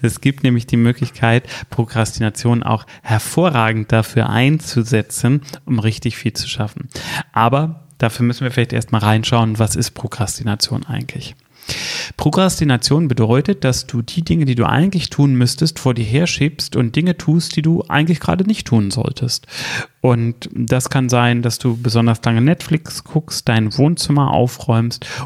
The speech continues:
oder irgendwas anderes macht, was dir gerade überhaupt keinen Mehrwert bietet und dich einfach nur von der Aufgabe fernhält,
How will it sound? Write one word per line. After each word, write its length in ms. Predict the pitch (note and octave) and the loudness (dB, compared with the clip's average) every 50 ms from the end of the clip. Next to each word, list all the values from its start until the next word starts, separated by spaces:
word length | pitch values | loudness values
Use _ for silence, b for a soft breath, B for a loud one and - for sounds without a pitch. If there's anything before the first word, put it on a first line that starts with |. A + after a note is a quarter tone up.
| B B | B B
oder 340 | C3 D3 D3+ D3 B2+ - - | 2 2 4 2 2 0 0
irgendwas 460 | F#3 A3+ A#3 A#3 - - C3 A#2 - | 0 2 2 0 0 0 -2 -2 0
anderes 340 | - A#2+ C3 C3+ B2+ A#2+ B2 | 2 2 2 2 2 2 2
macht, 380 | A#2+ A#2 A#2 - - - - | 2 2 2 0 -4 -4 -2
was 200 | A2+ G#2 - - | 0 0 0 0
dir 140 | - A#2+ A2+ | 0 0 0
gerade 440 | - - G#2+ G#2 G#2 G2+ G2+ G#2 G#2+ | 0 0 0 0 2 0 2 0 0
überhaupt 600 | - - A#2+ B2 A#2 A2 - F#3 G#3+ - - - | -2 0 0 0 0 0 2 0 0 0 -2 -2
keinen 300 | - C3 B2 A#2+ A#2 A2+ | 0 2 2 4 4 4
Mehrwert 400 | A2+ A2+ A#2+ B2 B2+ A#2+ - - | 4 4 4 2 0 -2 -2 -4
bietet 320 | B2+ B2+ - C3+ A#2+ - B B B B A2 B | -4 -2 -2 -2 -4 -4 B B B B -4 B
und 120 | A#2+ A#2 | 0 0
dich 160 | A2 - - | 2 2 2
einfach 320 | - A#2 B2+ C3+ - C3 A#2 | 2 2 2 2 0 0 2
nur 240 | A#2+ B2 B2+ C#3 C#3 | 2 4 4 4 2
von 180 | - A#2 A2 | 2 0 2
der 160 | G#2+ G2+ G2 | 2 2 2
Aufgabe 460 | G#2+ G#2+ - - - G#2+ G#2 A2 A2+ G#2+ | 2 0 -2 -2 0 0 0 0 -2 -6
fernhält, 760 | - - A2 A2 A2 B2 C#3 C#3+ C3 C3 C3+ C#3 C#3 C#3 | -6 -6 -4 0 0 2 2 2 2 2 2 2 2 0